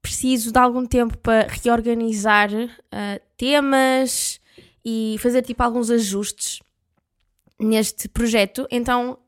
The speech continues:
ah, vou também aproveitar algum tempo, há algumas semanas, para, ou seja, ter tempo para fazer isso. Eu sinto que se estiver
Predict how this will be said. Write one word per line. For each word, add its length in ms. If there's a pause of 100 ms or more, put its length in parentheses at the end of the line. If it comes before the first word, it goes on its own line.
(140)
ah, 440
vou 400
também 240
aproveitar 680 (560)
algum 360
tempo, 520
há 80
algumas 360
semanas, 360
para, 220 (400)
ou 40
seja, 220
ter 160
tempo 220
para 100
fazer 300
isso. 180
Eu 40
sinto 180
que 80
se 20
estiver 380